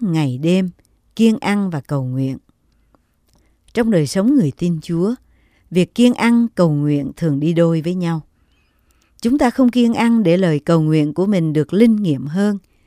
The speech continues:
nhưng kiêng ăn để không phải bận tâm về chuyện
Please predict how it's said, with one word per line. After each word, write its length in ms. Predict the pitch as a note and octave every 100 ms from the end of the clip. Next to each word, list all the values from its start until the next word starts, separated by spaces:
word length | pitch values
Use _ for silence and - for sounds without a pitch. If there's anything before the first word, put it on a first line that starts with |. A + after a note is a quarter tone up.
| _ _ _ _ _ _
nhưng 340 | F#3+ G3 F#3
kiêng 300 | - G3+ F#3+
ăn 320 | - F#3 F#3 F3 _ _ -
để 220 | D3+ D#3+
không 220 | - A#3
phải 180 | F#3 E3
bận 300 | E3 B2+ G2+ -
tâm 260 | F#3 F3+
về 160 | D3+ B2+
chuyện 260 | - B2